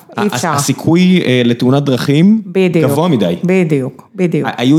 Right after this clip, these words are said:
Speaker 1: היו פעמים שהייתי נוסע מבאר שבע לפתח תקווה, ואני אומר, "אתה, אתה עושה הכל כדי להישאר ער, כי אתה עובד יותר מדי שעות וכאלה, וזה לא הגיוני."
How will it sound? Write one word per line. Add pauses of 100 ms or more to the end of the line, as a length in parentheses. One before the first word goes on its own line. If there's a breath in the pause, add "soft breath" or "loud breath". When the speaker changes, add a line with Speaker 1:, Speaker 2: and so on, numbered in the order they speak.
(120)
Speaker 1:
היו
פעמים
שהייתי
נוסע
מבאר
שבע
לפתח
תקווה,
ואני
אומר, (380 loud breath)
"אתה,
אתה
עושה
הכל
כדי
להישאר
ער,
כי
אתה
עובד
יותר
מדי
שעות
וכאלה,
וזה
לא
הגיוני."